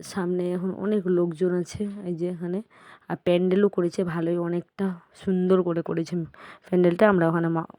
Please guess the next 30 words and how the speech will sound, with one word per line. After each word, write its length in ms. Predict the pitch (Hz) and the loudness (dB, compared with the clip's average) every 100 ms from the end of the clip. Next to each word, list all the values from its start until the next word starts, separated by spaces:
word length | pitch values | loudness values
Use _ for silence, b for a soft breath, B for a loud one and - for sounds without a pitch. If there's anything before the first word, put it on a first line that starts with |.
| 175 175 | -2 0
মা-, 240 | 175 170 - | 2 0 -2
মাকে 420 | 175 170 170 180 | 0 2 0 0
দর্শন 360 | 170 170 190 175 | 0 0 0 0
করে 220 | 165 196 233 B B B | 2 0 -2 B B B
তারপরে 220 | - 175 | -4 0
দক্ষিণা 420 | 170 180 - 190 185 | 0 -2 -2 -2 0
দিয়ে 140 | 202 | 0
তারপরে 260 | 196 170 180 | -2 0 0
ভেতরে 340 | 160 160 180 | -2 -2 0
যাব। 180 | 175 175 196 | 2 0 0
আর 180 | 214 | 0
এখানে 220 | 180 170 180 | 0 -2 -4
আমাদের 240 | 180 175 | -4 -6
সামনে 320 | - 185 180 196 B B B - | -6 -4 -2 -4 B B B -4
মার্শাল 380 | 190 190 165 190 | 0 0 0 -2
বসানো 320 | 180 180 185 | -2 -4 -4
আছে, 160 | 185 202 | -4 -4
পুকুর 400 | 180 202 - 202 | -4 -4 -2 0
আছে, 200 | 190 - - 185 | 0 -2 -10 -8
কত 180 | 202 185 | -6 -6
সুন্দর 380 | 180 - 190 180 | -8 -4 -2 -2
তোমরা 280 | 175 - 175 | -4 -6 -8
দেখো। 260 | 170 180 190 220 B B B - | -4 -4 -4 -6 B B B -4
এখানে 200 | 196 214 | 0 0
শিব 220 | 196 202 185 | 0 -4 -2
পার্বতীটাকে 640 | 196 180 180 - 208 196 | -2 -2 -4 -6 -6 -4
কি 140 | 190 202 | -6 -8
সুন্দর 420 | - 196 185 190 | -8 -4 0 2
লাগছে 380 | 185 180 - - | 2 0 -2 -4
দেখতে। 380 | 180 180 - - | -2 -2 -4 -8